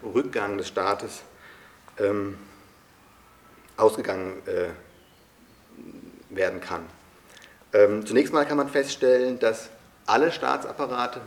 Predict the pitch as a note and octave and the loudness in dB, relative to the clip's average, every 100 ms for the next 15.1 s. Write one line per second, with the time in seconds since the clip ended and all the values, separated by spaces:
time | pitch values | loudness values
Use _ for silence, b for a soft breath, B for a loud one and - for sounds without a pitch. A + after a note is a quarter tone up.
0 | A#2 A#2+ A#2+ A2+ G#2 G#2 A2+ A#2+ - A2+ | -10 -8 -2 -2 0 -2 -2 -4 -6 -4
1 | A2 A2+ G#2+ G#2+ G#2+ G#2+ G#2 - A2+ - | -4 -4 -4 -4 -4 -6 -8 -6 -6 -6
2 | B B - C#3 B2+ A2+ - - G2 G#2 | B B -2 2 4 2 -4 -6 -4 -4
3 | - A2+ F#2+ G2 - F#2 F2+ F2 - - | -6 -2 0 0 0 -2 -2 -10 -18 -20
4 | - - A#2+ B2+ C#3 A#2+ C3 A#2+ B2 C3 | -20 -2 0 2 0 0 0 0 0 -2
5 | C3+ C#3 F2+ F#2 F#2 - B2+ B2 G#2+ - | -4 -6 -6 -10 -12 -12 -4 -2 -4 -6
6 | - A2+ A2 G2+ F2 A#2 B2+ C3 C3 B2+ | -8 -4 -4 -4 -4 -4 -4 -8 -8 -10
7 | B B B - A#2 D#3 E3+ E3 D3 A#2+ | B B B 2 2 4 2 2 4 2
8 | B2+ C#3+ C#3+ - C3 C3 A#2+ - A#2 A2+ | 0 -2 -4 -2 -2 0 -2 -4 -8 -6
9 | A2 A#2 B2 G#2+ - G#2 E3 E3 C#3 - | -4 -4 -4 -8 -8 0 0 0 -4 -10
10 | - A#2+ A2+ G#2 C#3+ E3 C#3+ - A#2+ B2 | -14 -10 -4 -2 0 -2 -6 -4 -2 -4
11 | B2 B2 A2+ A2+ A2+ G2 G2+ B B B | -6 -6 -4 -4 -6 -8 -10 B B B
12 | - A#2 A2+ A2 A2 G#2 G#2 F#2+ - B | -8 -8 0 2 2 2 0 -2 -8 B
13 | B - - G#2 F#2+ F2+ - - - - | B -18 -2 2 2 0 -10 -20 -20 -10
14 | G2 A#2 C#3 B2 A#2 - A2 G#2+ G#2+ G2 | -4 -2 -2 -4 -6 -4 0 0 -2 -8